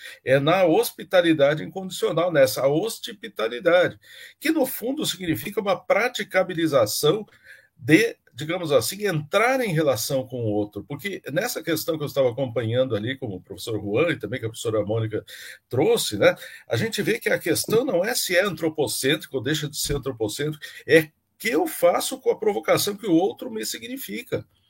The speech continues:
né? Se são os animais, tais animais não humanos, são os animais humanos, se são os outros, se são os deuses, et cetera. Se eu consigo,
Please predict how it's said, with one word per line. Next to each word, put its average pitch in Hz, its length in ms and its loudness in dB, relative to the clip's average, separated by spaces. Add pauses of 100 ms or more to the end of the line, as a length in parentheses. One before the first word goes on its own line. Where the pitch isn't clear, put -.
(160)
né? 165 240 4 (200)
Se - 200 0
são 180 200 0
os 180 120 0
animais, 156 800 4
tais 151 420 0
animais 123 540 2
não 135 160 2
humanos, 131 540 0
são 143 140 -6
os 131 120 -4
animais 127 460 2 (320)
humanos, 139 640 2
se 156 100 -2
são 160 260 0
os 117 160 -4
outros, 156 480 0 (160)
se - 160 -8
são 165 180 0
os 151 140 -2
deuses, 151 280 0
et 139 100 -6
cetera. 160 140 2
Se - 220 -4
eu 240 120 0
consigo, 170 760 -6